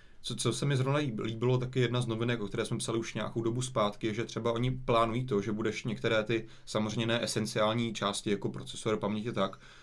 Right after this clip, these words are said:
budeš moc vyměňovat za běhu. To znamená, že třeba, nevím, budeš mít tam základní foťák, který je tenkej, a potom budeš prostě nějaký nadšenec fotografií, tak budeš v kapse prostě nosit, tak nosíš nezrcadlovky objektivy,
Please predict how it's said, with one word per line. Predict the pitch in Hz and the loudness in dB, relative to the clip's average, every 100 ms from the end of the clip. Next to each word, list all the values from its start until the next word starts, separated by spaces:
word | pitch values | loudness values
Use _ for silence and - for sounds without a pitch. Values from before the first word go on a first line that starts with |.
| - | -8
budeš | 110 110 | -2 0
moc | 117 113 | 0 -2
vyměňovat | 113 113 113 117 120 | -2 -2 2 6 6
za | 120 | 8
běhu. | 120 117 90 | 6 6 4
To | 90 | -2
znamená, | 95 95 95 | 0 0 0
že | 98 | -2
třeba, | - 98 101 | -4 -2 0
nevím, | 95 95 - - - - - | 2 0 -4 -14 -18 -18 -6
budeš | 104 98 | -4 -2
mít | 107 | -4
tam | 107 101 | -2 -2
základní | 87 95 107 | -2 0 -2
foťák, | 98 101 120 123 | -2 -2 -2 -2
který | 104 90 | 0 -2
je | |
tenkej, | 87 101 127 156 202 - - - - | 0 -2 0 0 -2 -6 -18 -20 -16
a | - | -8
potom | 101 104 101 92 | -4 0 0 0
budeš | 95 - | -4 -6
prostě | 92 - | -8 -6
nějaký | 90 104 | -4 -2
nadšenec | 90 - 104 - | -2 -2 -2 -2
fotografií, | 98 107 107 - | -2 -2 -2 -4
tak | 104 | -6
budeš | 101 101 | -2 -4
v | - | -2
kapse | 95 - | -4 -4
prostě | 101 92 107 | -6 -4 -4
nosit, | 98 98 | -2 -2
tak | 101 | -2
nosíš | 104 92 101 | -2 -4 -4
nezrcadlovky | 95 95 104 101 - 101 | -4 -4 -4 -4 -2 -2
objektivy, | 95 - 117 131 | -2 -2 0 0